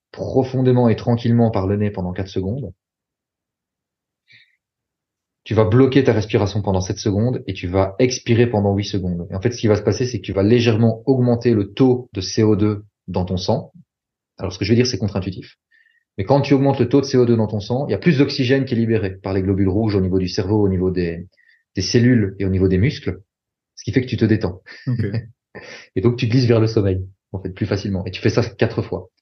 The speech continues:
Speaker 1: Donc, inspirez par le nez quatre secondes, tranquillement. Tu bloques pendant sept secondes, six à huit secondes, et puis tu souffles par la bouche pendant huit secondes.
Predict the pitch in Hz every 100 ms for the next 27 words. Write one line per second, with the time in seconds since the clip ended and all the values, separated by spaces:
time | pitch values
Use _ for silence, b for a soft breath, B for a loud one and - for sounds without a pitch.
0 | _ _ - 98 - 127 127 131 123 131
1 | 120 - - _ - 107 107 110 101 90
2 | - 92 95 101 123 95 95 92 92 95
3 | - _ _ _ _ _ _ _ _ _
4 | _ - 117 117 120 - 98 95 101 -
5 | 95 123 120 87 _ _ _ _ _ _
6 | _ _ - - 98 92 90 98 117 95
7 | _ _ _ - 98 113 104 - 131 127
8 | 107 95 - 107 110 98 101 113 - -
9 | _ _ _ _ 104 101 98 98 98 87
10 | 82